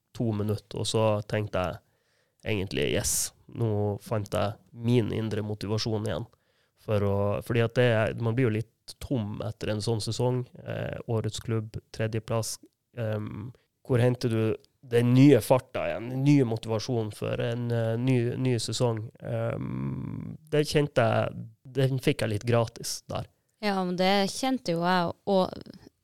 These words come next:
Speaker 2: egentlig min familie også på, som var i en situasjon hvor vi ikke helt visste hva det her året skulle bringe sånn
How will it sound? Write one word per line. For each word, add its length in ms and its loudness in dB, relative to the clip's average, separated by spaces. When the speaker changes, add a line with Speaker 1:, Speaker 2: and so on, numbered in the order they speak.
Speaker 2:
egentlig 400 0
min 160 0
familie 480 0
også 240 -2
på, 200 -2
som 200 -2
var 160 2
i 80 -2
en 80 -6
situasjon 560 -4
hvor 240 -4
vi 220 0
ikke 180 0
helt 240 -2
visste 400 -4
hva 160 0
det 80 -4
her 240 -2
året 240 0
skulle 240 -8
bringe 400 -4
sånn 300 -4